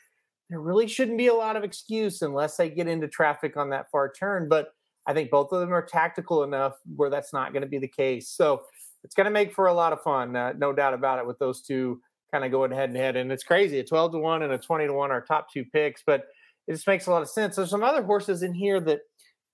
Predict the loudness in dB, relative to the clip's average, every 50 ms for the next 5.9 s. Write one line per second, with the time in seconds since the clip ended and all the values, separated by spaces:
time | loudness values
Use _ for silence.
0 | _ _ -20 -20 -20 -14 _ -4 -2 -2 -2 -4 -4 -4 -2 -2 -2 -2 0 0
1 | 2 2 2 2 0 0 -2 0 0 0 0 0 -2 -4 -6 -6 -4 -2 -2 -2
2 | -4 -4 -6 -8 -8 -6 -6 -6 -6 -6 -8 -2 0 2 2 2 0 -2 -2 -2
3 | -2 0 0 0 0 0 0 -2 -4 -6 -6 -8 -10 -6 0 0 2 2 2 -2
4 | -2 0 0 0 0 0 0 -2 0 0 -2 -2 -2 -6 -8 -10 -10 -6 -2 2
5 | 2 2 2 2 -2 -4 -4 -4 -4 -2 -2 -2 -4 -6 -6 -8 -10 -10